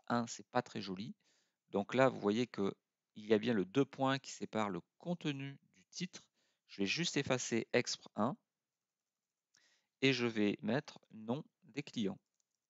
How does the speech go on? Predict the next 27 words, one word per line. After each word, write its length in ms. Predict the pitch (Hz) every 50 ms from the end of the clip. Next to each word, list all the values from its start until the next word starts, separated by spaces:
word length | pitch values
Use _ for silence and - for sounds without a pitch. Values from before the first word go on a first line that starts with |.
| _ _ _ _ _ _ _ _ _ _ _ _ _ _ _ _ _ _ _ _ _ _ _ _ _ _ _ - -
Et 60 | 101
je 140 | 92 107 95
laisse 180 | 98 92 95
bien 160 | 98 120 147
le 100 | 151 135
deux 220 | 110 95 - 143 147
points 300 | - - - 214 208 - _ _ _ _ _ _ _
qui 120 | - -
va 80 | - 190
me 40 | -
séparer 480 | - - 101 - 98 95 95 120 139
le 140 | 139 - 90
titre 320 | - - - 170 - - - -
du 100 | - 127
contenu. 560 | - - 127 117 - 113 101 95 92 _ _ _ _ _ _ _ _ _ _ _ _ _ _
Cette 240 | - - - 131 -
fois-ci, 480 | - 135 127 120 - - 123 123 120 -
je 120 | - - -
peux 120 | - -
réduire 320 | - 101 98 - 101 101 - -
un 160 | - 151 160 160
petit 160 | - - 147
peu 140 | - 135 120
ma 140 | 113 107
colonne. 420 | - - 95 92 98 120 147 214 247 _ _ _ _ _ _ _ _ _ _ _ _ _ _ _ _ _ _ _ _ _ _ _ _ _ _ _ _ _ _ _ _ _ _ _ _ _ _ _ _ _ _ _ _ _ _ _ _ _
J'ai 240 | - 117 107 117 113
bien 380 | - 92 95 104 107 135 170